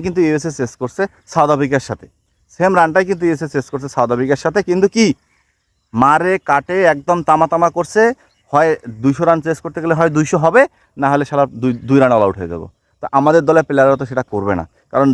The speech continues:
দলে টিকতে গেলে নিজেদেরকে রান দশ থেকে বিশ রান করলেই বা তিরিশ রান করলেই তো আমরা দশটা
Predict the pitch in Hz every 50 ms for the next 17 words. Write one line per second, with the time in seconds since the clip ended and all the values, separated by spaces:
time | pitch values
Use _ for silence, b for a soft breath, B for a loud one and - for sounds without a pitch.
0 | 110 120 135 156 196 208 - 208 - _ - 180 151 147 139 135 139 147 165 160
1 | 151 151 143 160 151 165 170 160 - 180 190 190 185 b b b b b - 117
2 | 113 120 127 131 143 156 165 170 175 139 - _ 135 117 123 151 156 - - _
3 | _ _ _ 190 190 170 185 156 151 156 139 - - 175 170 160 165 165 160 165
4 | 175 180 175 156 160 147 - 156 147 143 - 165 160 156 143 156 151 156 170 175
5 | - 170 147 139 135 147 165 175 - _ _ _ _ _ _ - 107 117 120 123
6 | - -